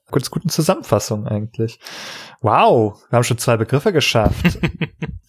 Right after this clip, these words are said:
Zwei habe ich noch auf der Liste. Also dann, dann sind wir durch diesen, durch diesen kleinen Korridor der Begriffserklärung durch. Also das muss man dazu sagen.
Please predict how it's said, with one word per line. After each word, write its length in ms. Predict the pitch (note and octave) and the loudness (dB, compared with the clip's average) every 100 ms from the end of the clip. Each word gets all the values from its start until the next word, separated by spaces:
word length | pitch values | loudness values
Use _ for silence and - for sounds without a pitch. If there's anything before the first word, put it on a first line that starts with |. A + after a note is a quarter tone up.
| _ _ _ - - - | _ _ _ -20 -18 -6
Zwei 300 | - F3 G3 | 2 4 4
habe 140 | F3+ | 2
ich 100 | - | 0
noch 120 | D#3 | -2
auf 180 | D#3 - | -2 2
der 120 | C3 | 4
Liste. 480 | A#2 C3+ - A2 A2 | 4 2 2 0 2
Also 200 | A#2 A#2+ | 2 2
dann, 380 | A#2+ C#3 F3+ F3 - - - | 2 2 2 -4 -10 -20 -4
dann 300 | - C3+ F#3+ | 2 2 2
sind 300 | D3 D#3 F3 | 2 2 2
wir 100 | D#3 | 2
durch 260 | C#3+ C#3 - | 2 0 0
diesen, 420 | C#3+ C#3+ C3+ B2+ - | -4 -2 -2 -2 0
durch 160 | B2 | -2
diesen 300 | - B2+ B2+ | 0 -2 0
kleinen 440 | A#2 C3+ C3+ D3 C#3 | 0 2 4 4 2
Korridor 480 | - C#3 D#3+ C#3 C3 | 2 2 4 4 4
der 100 | B2+ | 4
Begriffserklärung 960 | A#2 C#3 E3 - A#2 - A2+ A2 A2 | 2 2 0 0 0 4 4 4 2
durch. 420 | A2 A#2 D#3+ - | 4 4 4 2
Also 180 | A#2+ A2+ | 2 4
das 200 | A#2 A2+ | 4 2
muss 140 | C3 - | -2 2
man 160 | B2 | 2
dazu 280 | A2 - D#3+ | 2 0 -2
sagen. 420 | C3 A2+ B2 C#3+ | 4 4 4 0